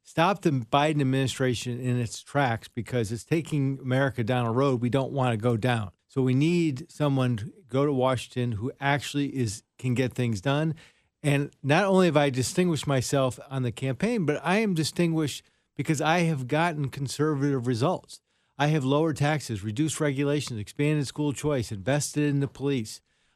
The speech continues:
I have been put in leadership by Republicans to get things done, and I've done it.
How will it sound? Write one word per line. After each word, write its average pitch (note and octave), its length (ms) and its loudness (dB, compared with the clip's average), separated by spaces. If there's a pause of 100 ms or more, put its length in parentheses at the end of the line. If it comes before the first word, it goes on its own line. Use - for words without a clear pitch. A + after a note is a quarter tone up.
I C3+ 100 0
have D3 160 0
been C3+ 180 0
put E3+ 260 0
in C#3 340 0
leadership E3 580 0
by C3 140 2
Republicans D#3 800 0
to C3 80 -6
get C3+ 220 -2
things B2 260 -2
done, C#3 280 0
and A#2+ 300 -4
I've G#2+ 240 -4
done C#3 220 0
it. G#2 140 -6